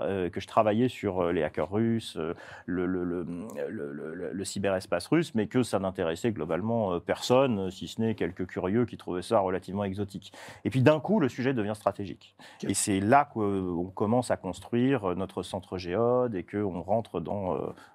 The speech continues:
Speaker 1: dans l'actualité.
Speaker 2: Quelque part, le, le sujet vous est, euh, un peu, euh, un peu tombé dessus, euh, sur l'aspect, euh, médiatique, alors que,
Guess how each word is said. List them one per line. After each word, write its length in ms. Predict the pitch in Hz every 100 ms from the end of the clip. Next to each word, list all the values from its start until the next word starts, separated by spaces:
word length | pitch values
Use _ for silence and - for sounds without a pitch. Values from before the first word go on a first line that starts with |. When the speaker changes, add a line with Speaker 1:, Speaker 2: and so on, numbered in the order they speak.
| -
Speaker 1:
dans 120 | 101
l'actualité. 460 | 95 - 90 90 - _ _ - - _ -
Speaker 2:
Quelque 260 | 113 120
part, 400 | 113 - 139 135
le, 260 | 110 98 98
le 140 | 101
sujet 340 | 98 107 110 123
vous 240 | 104 95
est, 160 | 101 101
euh, 140 | 98 - _ _
un 100 | 120
peu, 160 | 117 123
euh, 320 | 123 110 98 -
un 100 | 117
peu 160 | 117 117
tombé 360 | - 131 127
dessus, 460 | 120 113 - 131 123
euh, 260 | 101 98
sur 220 | 98 - 98
l'aspect, 320 | 98 - 110
euh, 180 | 107 98
médiatique, 560 | 101 101 95 160 151
alors 240 | 107 101 -
que, 160 | 104